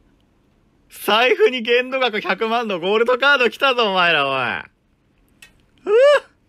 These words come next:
かっこいい。<laughs> かっこいい。ど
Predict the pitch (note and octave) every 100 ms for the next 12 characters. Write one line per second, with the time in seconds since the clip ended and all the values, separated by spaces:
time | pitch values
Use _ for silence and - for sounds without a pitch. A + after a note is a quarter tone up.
0 | _ _ _ _ _ _ _ _ _ _
1 | _ _ _ _ - - A2 A#2+ - _
2 | - C#3+ D3 D3 D3+ C3+ B2 C#3+ - C3+
3 | F3 - B2+ - _ - C5+ - - C4
4 | A#3+ F#3+ -